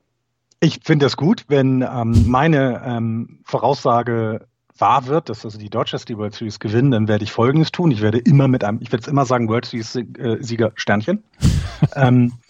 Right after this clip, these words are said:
Speaker 1: das ist das eine. Und das andere, natürlich werde ich dir das komplett auf, auf dreiviertel Stunde lang auf die Nase reiben, dass ich recht hatte.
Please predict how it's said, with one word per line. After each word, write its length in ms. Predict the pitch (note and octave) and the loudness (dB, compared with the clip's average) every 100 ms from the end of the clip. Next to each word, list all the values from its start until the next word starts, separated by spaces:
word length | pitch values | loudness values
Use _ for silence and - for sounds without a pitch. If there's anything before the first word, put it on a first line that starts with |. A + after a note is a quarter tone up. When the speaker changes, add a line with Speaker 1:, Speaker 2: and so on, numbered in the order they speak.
| - - _ - | -20 -20 _ -8
Speaker 1:
das 180 | - C3+ | -2 -2
ist 160 | C3+ - | -2 -2
das 160 | A#2 | -2
eine. 280 | - A#2+ D#3+ | 0 2 4
Und 80 | E3+ | 4
das 120 | C3+ | 0
andere, 320 | D3 G#3+ F#3+ | 2 2 2
natürlich 420 | D3 D3 F#3 G#3+ - | 0 -2 -2 -6 -2
werde 180 | D3+ C#3+ | -2 -2
ich 60 | |
dir 80 | - | -4
das 180 | C3+ B2+ | -6 -6
komplett 480 | - D3+ - D3 - | -6 -6 -2 -4 -4
auf, 140 | - | -10
auf 140 | - - - | -12 -12 -10
dreiviertel 480 | - - D3+ - D3 | -4 -2 -2 -4 -8
Stunde 260 | - C#3+ C#3 | -6 0 2
lang 240 | C3 B2+ | 2 2
auf 100 | B2 | -2
die 100 | - | -2
Nase 340 | C3 C#3+ E3 A#2+ | -2 -2 -2 -2
reiben, 220 | G2+ G#2 | -2 -2
dass 180 | A2 - | -4 -2
ich 260 | A3+ - | -2 -2
recht 240 | A2 G#2 - | -6 -6 -6
hatte. 260 | F#2 F#2+ | -6 -8